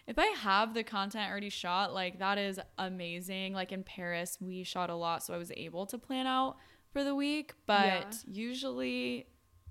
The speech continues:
Speaker 1: I don't, honestly. Um, what about you?
Speaker 2: I feel like for me, it's, like, a little bit of both. Like,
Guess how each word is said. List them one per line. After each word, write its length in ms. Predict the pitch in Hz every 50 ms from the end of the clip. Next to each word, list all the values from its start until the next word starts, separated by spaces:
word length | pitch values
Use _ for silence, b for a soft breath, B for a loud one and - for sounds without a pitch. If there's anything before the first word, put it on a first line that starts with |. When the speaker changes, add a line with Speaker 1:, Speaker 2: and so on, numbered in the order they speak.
| - -
Speaker 1:
I 80 | 180 190
don't, 500 | 185 - 175 160 160 165 180 196 220 - -
honestly. 760 | - 220 226 233 233 - - 247 247 247 247 254 254 254 254 - - - - - - _ _ - - - _ _ _ - - - b b b b b b b b b b b b - - _
Um, 760 | - 185 185 180 175 170 170 170 165 - 101 104 - - 208 214 _ _ _ _
what 80 | - 190
about 200 | 196 185 - -
you? 180 | 175 175 - - 98 95 98 190 196 _ _ - - - _ _ _ _ _ _ - - B B B B B B B B B B _ _ _
Speaker 2:
I 120 | - 269 262
feel 180 | 269 277 262
like 220 | 277 302 330 320 330
for 200 | - - 339 330
me, 540 | 302 254 220 208 202 208 208 214 220 220 - -
it's, 240 | - 233 226 - -
like, 180 | - 240 247 240
a 60 | 262
little 400 | 269 262 240 220 220 214 214 220
bit 160 | 208 233 226
of 340 | 220 220 208 214 214 - -
both. 500 | 208 196 190 190 196 196 208 214 - -
Like, 400 | 214 214 208 202 202 190 - -